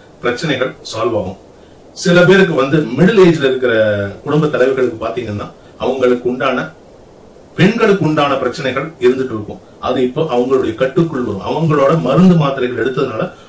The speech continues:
ஓரளவுக்கு கண்ட்ரோலுக்கு வரும். ஆனாலும் ம-, மருத்துவத்தை விடாதீர்கள். ஏன்னா மரு-, சில பேர் என்ன பண்றாங்க, கொஞ்சம் வந்த உடனே நம்ம வந்து, "நமக்கு ராசி நல்லா இருக்கு, டைம் நல்லா இருக்கு" அப்படின்னு மாத்திரை விட்டுறாங்க. அது கூடாது. நமக்கு என்ன கடவுள் நம்பிக்கை இருந்தாலும் சரி, என்ன கடவுள் அனுகிரகம் இருந்தாலும் சரி,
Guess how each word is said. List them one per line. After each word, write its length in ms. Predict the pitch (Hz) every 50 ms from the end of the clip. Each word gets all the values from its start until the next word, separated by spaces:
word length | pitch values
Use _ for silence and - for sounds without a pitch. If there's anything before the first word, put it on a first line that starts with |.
| - - -
ஓரளவுக்கு 540 | - 156 156 151 147 151 160 175 160 -
கண்ட்ரோலுக்கு 380 | 139 139 139 147 151 147 135 110
வரும். 220 | 101 101 104 101 - - -
ஆனாலும் 460 | - - 113 - - - 151 143 139 - - - - - - - - 95 104
ம-, 260 | 117 135 143 151 -
மருத்துவத்தை 720 | - 143 170 196 190 208 180 165 165 165 175 196 - - - - - -
விடாதீர்கள். 560 | 123 120 120 123 - 165 170 98 98 98 95 - -
ஏன்னா 200 | 120 120 127 127 127
மரு-, 180 | 127 131 135 123
சில 160 | 120 147 151
பேர் 100 | - 170
என்ன 140 | 160 160 165
பண்றாங்க, 320 | 160 151 131 131 135 -
கொஞ்சம் 220 | - 127 123 123 123
வந்த 200 | - 156 160 147
உடனே 180 | - - 165
நம்ம 160 | 156 135 123
வந்து, 220 | 117 113 127 120 - -
"நமக்கு 300 | 120 117 120 123 120 117
ராசி 220 | 104 - - -
நல்லா 220 | - 120 120 131 135
இருக்கு, 200 | 135 117 113 107
டைம் 220 | - - 131 -
நல்லா 200 | 117 113 117 120
இருக்கு" 240 | 113 110 110 110 - - - -
அப்படின்னு 220 | 107 113 120 123
மாத்திரை 360 | 120 - 147 147 - 139 127
விட்டுறாங்க. 420 | 113 107 107 110 104 101 92 92 87 - - - - -
அது 240 | - 123 139 151
கூடாது. 300 | 156 - 110 101 95 90 - - - - - - - -
நமக்கு 360 | - 107 107 110 104 113 113 -
என்ன 320 | 151 151 175 185 170 151
கடவுள் 360 | - - 131 139 151 160 156
நம்பிக்கை 360 | 143 139 135 139 135 - 135
இருந்தாலும் 340 | 131 127 123 123 123 135 139
சரி, 240 | - 131 - - 160
என்ன 260 | 120 113 123 127 147
கடவுள் 400 | - - 123 120 135 139 143 127
அனுகிரகம் 400 | - 131 131 131 143 139 139 123
இருந்தாலும் 340 | 123 127 123 120 120 123 117
சரி, 260 | 104 113 - 180 -